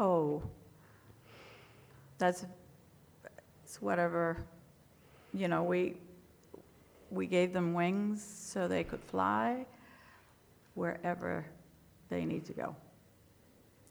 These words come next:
That's it. It, and it's wherever they need, and wherever she wants to go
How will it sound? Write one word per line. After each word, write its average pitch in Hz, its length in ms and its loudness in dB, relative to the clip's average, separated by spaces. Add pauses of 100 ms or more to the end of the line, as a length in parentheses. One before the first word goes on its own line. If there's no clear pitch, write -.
(180)
That's 170 220 -6
it. - 140 -6 (160)
It, 175 300 2
and 180 140 2
it's 165 220 -4 (760)
wherever 175 720 0 (240)
they 175 220 4
need, 165 260 0 (540)
and 165 320 -2 (960)
wherever 160 380 2
she 180 300 0
wants - 320 -4
to - 100 -18
go - 220 -4